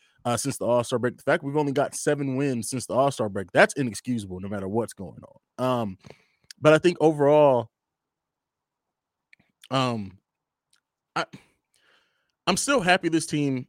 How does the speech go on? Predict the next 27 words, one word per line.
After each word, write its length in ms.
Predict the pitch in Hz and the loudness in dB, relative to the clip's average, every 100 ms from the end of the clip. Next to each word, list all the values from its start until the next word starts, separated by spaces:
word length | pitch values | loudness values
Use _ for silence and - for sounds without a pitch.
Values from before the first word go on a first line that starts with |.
| - | 0
A, 280 | 139 156 160 147 | 4 4 2 -6
did 120 | 131 | -6
not, 220 | 123 143 - 131 - | 0 0 -2 -10 -2
they 180 | 135 135 | 0 0
avoided 320 | 127 147 160 | 2 0 0
the 80 | 170 | -2
play-in. 480 | 123 113 107 117 - | -4 -4 -6 -10 -10
I'm 100 | 117 | -8
glad 280 | 120 131 143 | -2 0 0
that 60 | 135 | -2
they're 100 | 139 | -4
gonna 160 | 143 | -2
get 120 | 143 | -2
a 40 | 143 | -4
playoff 340 | 139 123 123 | 0 2 2
series. 380 | - 107 110 110 | 0 -6 -4 -6
I'm 80 | 113 | -4
glad 200 | 120 139 | -2 0
that 100 | 139 | -2
it's 80 | 131 | -4
gonna 220 | 135 139 | -6 -6
be 340 | - 135 147 | -4 -4 -2
against 340 | 131 135 143 - | 0 -2 -4 -6
the 80 | 131 | -6
defending 400 | 135 135 135 123 | -4 -2 -2 -2
champions. 640 | 123 113 107 120 127 - _ - _ - | -2 -2 -4 -4 -4 -8 _ -20 _ 2
Um, 400 | 151 160 160 | 4 4 2